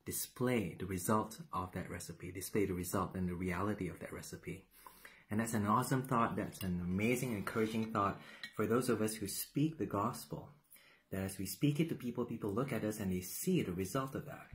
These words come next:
They see the fruit of that, and they see the reality of what it means to trust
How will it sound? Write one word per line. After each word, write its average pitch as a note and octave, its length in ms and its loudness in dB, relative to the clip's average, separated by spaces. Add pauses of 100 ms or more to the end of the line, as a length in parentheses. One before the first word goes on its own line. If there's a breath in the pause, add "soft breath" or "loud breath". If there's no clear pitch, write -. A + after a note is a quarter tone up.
They F#2+ 80 -6
see A#2+ 200 -6
the G#2 80 -4
fruit C3 300 0
of F#2 120 -6
that, - 300 -12
and F#2 140 -2
they F#2 60 -4
see A2+ 140 -4
the F2+ 100 -2
reality F#2+ 680 0 (380 loud breath)
of F#2 120 -4
what A2 160 2
it G2 100 0
means F#2+ 280 -2
to F#2 120 -6
trust - 600 -8